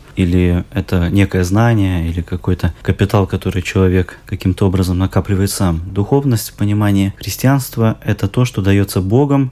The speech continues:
по той мере и способности восприятия самого человека, то есть насколько ёмкий сосуд внутри нас, который воспринимает, говоря простым языком, некую божественную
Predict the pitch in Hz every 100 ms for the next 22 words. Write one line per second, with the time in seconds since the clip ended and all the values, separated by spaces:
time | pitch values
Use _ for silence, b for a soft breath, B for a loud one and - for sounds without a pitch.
0 | - 120 120 113 - - 104 101 110 120
1 | 110 - - 95 - 127 117 104 - 92
2 | 92 - 101 107 - 98 104 98 98 -
3 | 107 101 92 87 - 98 - - - 117
4 | 104 101 98 117 107 98 82 - 104 -
5 | 117 - - 95 92 - 98 95 90 -
6 | - - 95 92 90 - 101 98 101 95
7 | - B B B - 101 98 95 95 -
8 | 92 87 87 - 110 104 b b b b
9 | 104 101 101 90 95 98 - 98 92 95